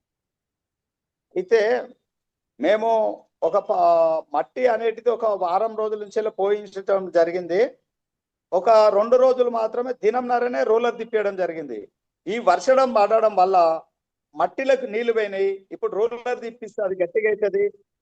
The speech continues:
దానితో పాటు ఏమవుతుందంటే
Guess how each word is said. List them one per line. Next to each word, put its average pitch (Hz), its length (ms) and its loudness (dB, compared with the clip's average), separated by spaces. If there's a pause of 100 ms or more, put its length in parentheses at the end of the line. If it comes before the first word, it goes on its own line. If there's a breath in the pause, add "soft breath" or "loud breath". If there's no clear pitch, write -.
(140)
దానితో 233 380 2 (100)
పాటు 202 300 4 (1800)
ఏమవుతుందంటే 202 760 -6